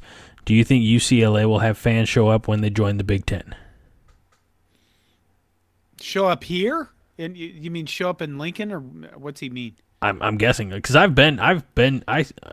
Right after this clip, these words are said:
Speaker 1: it was, uh, year of our Lord two thousand twelve. Uh, my wife and I went to see, watch Nebraska and U C L A play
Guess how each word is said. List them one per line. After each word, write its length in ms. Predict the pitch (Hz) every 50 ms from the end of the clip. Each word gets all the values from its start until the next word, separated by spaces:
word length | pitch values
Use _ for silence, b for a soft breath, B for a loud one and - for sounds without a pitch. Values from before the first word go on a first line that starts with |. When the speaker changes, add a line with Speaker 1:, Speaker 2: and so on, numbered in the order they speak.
| - - - - -
Speaker 1:
it 60 | 123 131
was, 400 | 131 131 127 123 117 101 - 120
uh, 300 | 113 104 101 101 98 - b b b b b b b b
year 200 | - 117 147 151
of 120 | 143 120
our 160 | 135 135 135 131
Lord 280 | 127 123 123 117 -
two 120 | - 143 127
thousand 380 | 139 123 120 120 - 120 104
twelve. 420 | - - 120 113 104 98 95 - - b b b b b b b -
Uh, 360 | 107 107 104 101 98 95 95 98
my 120 | 107 107
wife 260 | 107 113 117 120 - -
and 80 | 120 113
I 100 | 113 113
went 360 | 113 113 110 110 107 - -
to 560 | - - 113 110 110 110 110 110 110 107 98 -
see, 280 | - - - 127 120 107
watch 320 | 110 113 113 110 - -
Nebraska 460 | 120 107 101 110 110 110 - - 120
and 100 | 110 110
U 80 | 110 113
C 160 | - - 120 110
L 140 | 107 104 104
A 100 | 107 101
play 520 | - - - 120 113 110 107 107 107 -